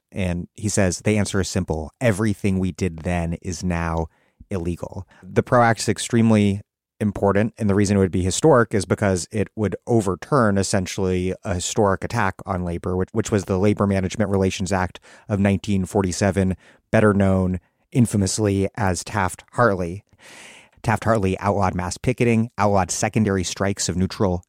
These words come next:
employers, outlawed sit-down strikes, meant that unions could be fined or face jail time if they violated those rules. It ended card check, which is a very simple way that unions can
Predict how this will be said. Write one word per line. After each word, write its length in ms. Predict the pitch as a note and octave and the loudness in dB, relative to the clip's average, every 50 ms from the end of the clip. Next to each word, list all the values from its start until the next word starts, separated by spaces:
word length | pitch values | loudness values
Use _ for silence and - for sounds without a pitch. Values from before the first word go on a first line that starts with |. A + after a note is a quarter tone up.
| _ _ - | _ _ -8
employers, 720 | G2+ F2 - - - B2+ B2 A#2+ A2+ A2 A2 - - - _ _ _ - | -8 -8 -4 0 2 4 4 4 4 2 0 -2 -6 -12 _ _ _ -4
outlawed 380 | G2 G2 D2+ - - D#2+ D#2 - | -2 -2 -2 -2 -6 -8 -8 -6
sit-down 500 | - - C#3+ - - - A#2+ A#2 A2+ G#2+ | -4 -2 -2 -2 0 0 2 2 2 0
strikes, 560 | - - - A#2 A2 A2 - - - - - _ - - _ _ _ - | 0 0 0 0 0 0 -2 -4 -6 -6 -6 _ -16 -20 _ _ _ -4
meant 320 | G#2 G#2 G2+ G2+ - - | 0 2 2 0 0 -2
that 140 | - G#2 F#2+ | -4 -2 -2
unions 380 | F#2+ F#2+ G2+ G2 G2 F#2+ F#2 - | 0 2 2 2 2 2 0 -2
could 80 | - | -6
be 80 | - F2 | -8 -8
fined 340 | - - G#2+ G2 G2+ G2+ F#2 | -6 -4 -4 -2 0 0 -2
or 80 | F#2+ | -2
face 300 | E2+ - F#2 F2 E2 - | -4 -4 -6 -6 -6 -8
jail 300 | - - G#2+ G#2+ G#2+ G#2+ | -4 -2 0 0 0 0
time 500 | - - A2 A2 G#2+ G#2 G#2 G#2 G#2+ G#2+ - _ _ - | -2 -4 -6 -4 -4 -2 -2 -2 -2 -4 -6 _ _ -12
if 120 | F2+ E2+ | -12 -10
they 100 | - F2 | -8 -8
violated 540 | E2+ - A2 A2 B2 A#2 A#2 A2+ A2 A2 G2 | -4 -2 2 2 4 4 4 4 2 2 4
those 200 | A#2 A2+ A2+ G2 | 4 2 2 2
rules. 380 | G2 A2 A2+ A2 A2+ A2 G#2 - - - - - - _ _ - | 2 0 2 2 2 0 -2 -4 -10 -20 -20 -20 -20 _ _ -10
It 120 | - G2 G#2 | -4 -2 2
ended 320 | A2 G#2 G2+ E2 - - | 2 2 2 2 -2 -8
card 380 | - - - B2 B2 B2+ B2 _ | -16 -8 -2 0 0 0 -2 _
check, 320 | - - D#3 C#3 C3 _ - _ | -6 -2 -2 -2 -2 _ -12 _
which 220 | - G2 F#2+ - G#2+ | -6 -4 -4 -2 -2
is 260 | G2 F#2+ F2 - - _ _ _ _ - | -2 -2 -2 -4 -8 _ _ _ _ -6
a 240 | G2+ F#2+ F2+ E2+ F#2 _ _ _ - | -4 -4 -4 -4 -8 _ _ _ -10
very 260 | F#2 G#2+ G#2+ G2+ E2+ | -4 -2 0 0 -2
simple 400 | - - - B2+ B2+ - C#3+ C3 | -2 -2 -2 -2 0 2 2 2
way 380 | B2+ C3+ B2 B2 C3+ C#3+ D#3+ _ _ _ _ - - | 4 2 2 0 -2 -4 -6 _ _ _ _ -18 -8
that 320 | G#2 A2 F#2+ F#2 F#2 _ _ | -4 -2 -2 -2 -2 _ _
unions 460 | - - G#2 G2+ G2 F#2+ F#2 F#2 - | -10 -4 -2 0 0 0 -2 -4 -6
can 300 | - - G2+ F2+ E2+ E2 | -6 -4 -4 -2 -2 -4